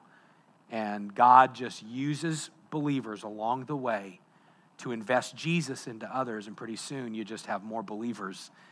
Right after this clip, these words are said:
continuing to invest Jesus in others.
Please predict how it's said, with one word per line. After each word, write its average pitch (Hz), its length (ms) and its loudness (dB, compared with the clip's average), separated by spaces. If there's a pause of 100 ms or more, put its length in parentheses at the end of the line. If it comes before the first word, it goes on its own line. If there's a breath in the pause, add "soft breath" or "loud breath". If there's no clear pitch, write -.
(320 soft breath)
continuing 110 520 -8
to 113 120 -12
invest 104 380 -6
Jesus 98 360 -12
in 85 100 -16
others. - 440 -20